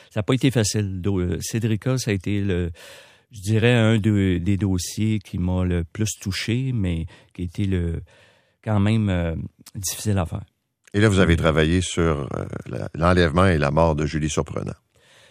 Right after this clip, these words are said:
Speaker 1: C'est la même chose, euh, sauf que dans le cas de Julie, on n'a pas de corps, hein, on
Speaker 2: Hmm.
Speaker 1: sait toujours pas où ce qu'elle est. Euh, en fin de semaine, j'étais avec une équipe, euh, de recherche dans le secteur, euh, de Laval,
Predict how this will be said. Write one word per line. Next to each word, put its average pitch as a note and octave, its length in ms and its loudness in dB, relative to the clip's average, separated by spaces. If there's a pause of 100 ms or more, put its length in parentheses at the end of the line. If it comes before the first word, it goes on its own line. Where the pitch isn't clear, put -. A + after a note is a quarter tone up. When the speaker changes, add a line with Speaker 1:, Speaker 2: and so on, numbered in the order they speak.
(120)
Speaker 1:
C'est - 140 -2
la C#3 120 6
même C#3+ 200 6
chose, C#3 440 2
euh, A2+ 340 6
sauf B2 340 0
que A2+ 220 2
dans G#2+ 180 2
le G#2+ 100 2
cas A#2+ 140 0
de A#2 140 2
Julie, G2+ 420 0
on G2+ 100 0
n'a G2 100 0
pas G2 120 0
de - 80 -8
corps, A#2+ 420 -2
hein, B2 200 -4
on F2 380 -4
Speaker 2:
Hmm. - 40 -10
Speaker 1:
sait E2+ 280 -4
toujours F#2 320 -2
pas - 120 -6
où F#2 360 -2
ce - 120 -10
qu'elle E2+ 200 -4
est. A2 260 -4
Euh, E2 380 -4 (360)
en F2 120 -4
fin A2 140 -2
de G2+ 60 -2
semaine, A2 400 0
j'étais F#2+ 280 -2
avec G#2 240 -4
une F#2+ 120 -2
équipe, - 400 -8
euh, F2 280 -2
de E2+ 120 -2
recherche F2+ 400 -4
dans G2+ 100 -4
le F#2 60 -2
secteur, F#2+ 540 -6
euh, D#2+ 180 -6 (160)
de F2+ 120 -4
Laval, G2 500 -2